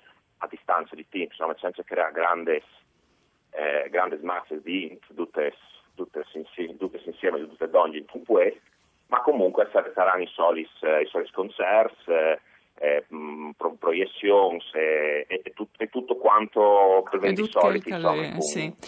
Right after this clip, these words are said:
Speaker 1: un
Speaker 2: Eh,
Speaker 1: Topolò, ovviamente.
Speaker 2: une domande, ah, son vinti e siete anni, no? Son tanti, eh, sono ridotte sempre in sin addirittura alle prime edizioni. Eh, Topolò, mm, c'è musi is al tornata vivi, cioè, mm, venga sta vinti e siete anni di queste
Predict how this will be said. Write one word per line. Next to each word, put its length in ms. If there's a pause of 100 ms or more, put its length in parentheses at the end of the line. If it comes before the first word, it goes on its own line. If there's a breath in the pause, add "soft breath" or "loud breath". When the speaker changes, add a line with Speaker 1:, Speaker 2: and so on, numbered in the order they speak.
(220 loud breath)
Speaker 1:
un 60
Speaker 2:
Eh, 200
Speaker 1:
Topolò, 240
ovviamente. 320
Speaker 2:
une 80
domande, 680
ah, 140
son 320
vinti 260
e 60
siete 280
anni, 280
no? 100
Son 320
tanti, 560 (480 loud breath)
eh, 460
sono 220
ridotte 280
sempre 300
in 80
sin 240
addirittura 480
alle 80 (120)
prime 260
edizioni. 540 (380 loud breath)
Eh, 320
Topolò, 560 (120)
mm, 160
c'è 160
musi 440
is 140
al 160
tornata 640
vivi, 480
cioè, 180
mm, 560
venga 220
sta 140
vinti 240
e 40
siete 240
anni 160
di 140
queste 280